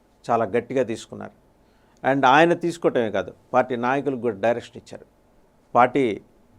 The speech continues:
హెడ్ క్వార్టర్స్లో మంగళగిరిలో తనను కలిసిన నాయకులు,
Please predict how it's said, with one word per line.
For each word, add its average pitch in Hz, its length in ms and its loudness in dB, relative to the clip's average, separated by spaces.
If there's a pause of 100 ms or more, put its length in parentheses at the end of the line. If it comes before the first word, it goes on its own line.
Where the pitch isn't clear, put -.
(100)
హెడ్ 127 120 0
క్వార్టర్స్లో 131 640 0 (120)
మంగళగిరిలో 127 520 0
తనను 110 260 -6
కలిసిన 110 600 -4
నాయకులు, 113 480 -6